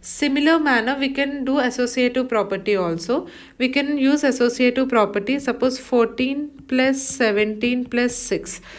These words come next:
So in associative property, we have, uh, used the concept of brackets. That means we will, uh, group into association means just grouping. Right?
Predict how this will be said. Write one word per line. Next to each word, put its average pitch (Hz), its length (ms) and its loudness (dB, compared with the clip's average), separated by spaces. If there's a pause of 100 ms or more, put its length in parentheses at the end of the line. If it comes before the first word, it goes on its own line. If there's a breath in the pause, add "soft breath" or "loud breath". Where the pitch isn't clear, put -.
(120)
So - 140 -4
in 277 140 4
associative 277 640 0
property, 254 420 0
we 262 200 -2
have, 262 360 -4
uh, 240 240 0 (120)
used 269 480 -4 (100)
the 254 100 -2
concept 247 560 -4
of 262 260 -4
brackets. 196 600 -4 (400 loud breath)
That 254 220 0
means 294 400 -2 (200 loud breath)
we 247 160 2
will, 285 440 4
uh, 233 420 2
group 262 720 4 (180 loud breath)
into 240 260 0
association 269 760 2
means 320 240 -2
just 320 240 0
grouping. 226 640 0 (1040 soft breath)
Right? 269 260 0